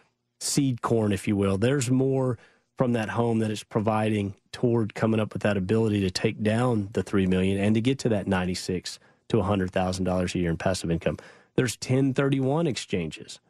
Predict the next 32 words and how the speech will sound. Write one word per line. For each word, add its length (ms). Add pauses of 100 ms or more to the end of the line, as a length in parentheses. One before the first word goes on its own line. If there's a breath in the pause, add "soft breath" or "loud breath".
(380)
And 180
then, 340 (880)
look, 300 (380)
the 80
more 280
you 180
have, 500
the 160 (120)
faster 680 (100)
it 220
will 180
grow. 480 (560)
But 140
don't 240 (240)
focus 580 (400)
on 140
that 160
three 240
million 340
dollars. 400
That's 220
a 40
stock 440
market, 460 (640)
conventional 600
wisdom 420
world. 340 (280 soft breath)
Focus 520
on 260
that 340
cash 460
flow 380